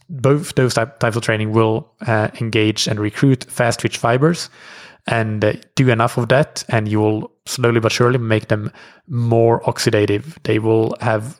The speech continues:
more efficient mitochondria, maybe more mitochondria, hopefully. So, uh, then again, you will improve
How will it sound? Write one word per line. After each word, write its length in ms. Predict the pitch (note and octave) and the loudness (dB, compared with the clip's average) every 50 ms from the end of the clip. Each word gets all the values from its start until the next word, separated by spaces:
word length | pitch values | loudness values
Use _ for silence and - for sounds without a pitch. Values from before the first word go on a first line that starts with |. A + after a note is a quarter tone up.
| _ - | _ -4
more 280 | B2+ A#2+ A#2 A#2 A2+ | 0 2 4 4 4
efficient 360 | A2+ - - A2+ - A#2+ G#2 - | 2 2 0 0 0 0 -2 0
mitochondria, 720 | A#2 A2+ A2 - - A2+ A2 G#2+ A2+ A#2 A2 A2 G#2+ - | 0 0 0 0 -2 -2 -2 0 2 2 2 2 0 -2
maybe 240 | - A#2 A#2 A2 A2 | -2 0 0 0 0
more 280 | G#2+ A2 A2+ A#2+ A#2+ A#2+ | 0 2 2 2 2 2
mitochondria, 600 | A2+ A2+ A2+ - - - B2 A2+ A2 A#2 A2+ A2 | 2 0 0 0 -2 -2 -2 -2 0 0 2 2
hopefully. 440 | A2 A2+ A2+ - - A#2+ A#2 A2+ - - - - - - - - - - - | 2 2 0 0 0 0 0 0 -4 -6 -14 -20 -20 -20 -20 -20 -20 -16 -8
So, 400 | - - - A#2 G#2+ G#2+ G#2 G#2 | -4 0 2 4 4 4 4 4
uh, 80 | G#2 A2 | 2 2
then 340 | A#2 A2+ G#2 G#2 G#2+ G#2+ - | 2 0 -2 -2 -6 -6 -4
again, 360 | B2 A2+ A#2 G#2 G2+ A2+ - _ - | -2 -2 -2 -2 -4 -6 -12 _ -6
you 120 | A#2 A2+ | -2 0
will 240 | G#2+ A2+ G#2+ A2 - - - _ _ _ _ _ | 2 2 2 0 -2 -6 -12 _ _ _ _ _
improve 640 | - - C3 B2 B2+ C3+ C3+ C3 B2+ B2 A#2 B2 - | -2 0 0 0 2 2 4 4 4 4 2 -2 -10